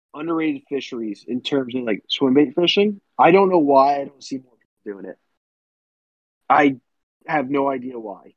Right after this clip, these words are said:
Maybe it's just they're not as, you know, prone to eating swim baits. Like, or why not just throw a drop shot after and catch, you know, six, seven, eight pound smallies, like, all day long? But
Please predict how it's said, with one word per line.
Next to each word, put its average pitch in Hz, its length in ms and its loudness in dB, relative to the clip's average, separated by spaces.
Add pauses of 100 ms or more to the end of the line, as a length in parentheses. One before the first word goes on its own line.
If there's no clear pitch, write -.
Maybe 185 280 4
it's 165 100 0
just 165 240 -2
they're 151 100 0
not 143 220 -2
as, 135 240 -6 (140)
you 143 120 -6
know, 110 180 -12 (580)
prone 143 260 -8
to 123 240 -8 (460)
eating 135 260 -2
swim 131 240 -12
baits. 156 420 0 (1000)
Like, 147 160 4 (120)
or 156 380 6
why 139 200 2
not 143 180 -8
just - 140 -20
throw 147 160 -18
a 120 40 -20
drop 120 320 -6
shot 143 180 -6
after 131 180 -12
and 120 120 -14
catch, - 340 -10
you 127 120 -14
know, 101 280 -6
six, - 420 0
seven, 127 300 2
eight 120 220 0
pound 120 240 2
smallies, 117 600 2
like, 110 240 2
all 107 180 4
day 113 220 4
long? 117 420 2
But - 220 0